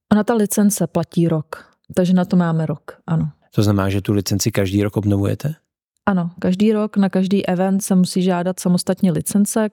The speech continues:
Speaker 1: kde se rozpovídáme o tom, jaké bude téma, jaký budou řečníci, dáváme tam i historii našich předešlých eventů, aby si mohli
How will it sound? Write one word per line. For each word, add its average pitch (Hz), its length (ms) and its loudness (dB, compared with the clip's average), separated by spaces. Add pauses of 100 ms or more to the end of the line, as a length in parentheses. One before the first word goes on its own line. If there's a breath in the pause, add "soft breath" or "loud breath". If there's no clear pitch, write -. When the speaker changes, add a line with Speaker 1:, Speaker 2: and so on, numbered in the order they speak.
Speaker 1:
kde 180 680 -2 (120)
se 175 520 -2 (800 loud breath)
rozpovídáme 180 800 0
o 175 100 -2
tom, 180 220 0
jaké 175 240 0
bude 165 180 -2
téma, 190 500 2
jaký 170 240 -2
budou 165 300 -2
řečníci, 180 1200 0 (100)
dáváme 175 400 0
tam 180 140 0
i 185 80 0
historii 180 440 2
našich 175 280 -2
předešlých 190 800 -2
eventů, 185 500 2
aby 170 200 -2
si - 140 -2
mohli 175 360 2